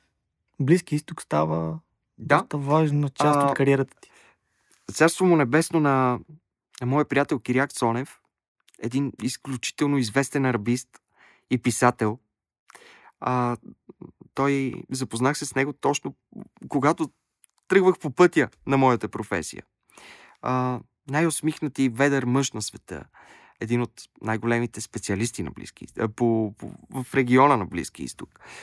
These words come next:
Speaker 2: А, той има много голяма роля в това да, да ми стане интересен този регион. И той, знаете ли, преведе тези въпросни приказки в оригинал, в два огромни тома.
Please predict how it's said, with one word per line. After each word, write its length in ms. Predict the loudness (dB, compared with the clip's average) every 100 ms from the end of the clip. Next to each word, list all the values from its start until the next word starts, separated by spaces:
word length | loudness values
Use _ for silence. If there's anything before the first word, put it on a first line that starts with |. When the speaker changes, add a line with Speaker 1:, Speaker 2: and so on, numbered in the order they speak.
| -20 -14 -2
Speaker 2:
А, 160 | -2
той 160 | 4 4
има 120 | 6
много 200 | 4 4
голяма 340 | 4 2 4
роля 260 | 4 2 0 _ _ _ -14
в 100 | -12 -2
това 180 | -2
да, 480 | 0 0 0 0 -4 -10 -14 -18 -12 -2
да 80 |
ми 120 | 0 0
стане 280 | 2 2
интересен 480 | 2 2 2 2 0
този 280 | -10 -10 -10
регион. 380 | -14 -14 -14 -16 _ _ -20 _
И 120 | -6 -4
той, 400 | 4 6 4 -2 _ _ _ _ _ _ -10
знаете 460 | -4 2 2 2 -2
ли, 140 | -2 -10 _ _ _ _ -2
преведе 580 | 0 2 2 2 2 -2 _ _ _
тези 280 | 2 2 2
въпросни 460 | -2 2 2 2 -4
приказки 440 | -8 -6 -6 -2
в 120 | -2 -2
оригинал, 500 | -4 -2 -2 -2 -4 _ _ _ _ -10
в 120 | -6 0
два 200 | 2 2 2
огромни 520 | 0 4 6 4 0
тома. 300 | -2 -6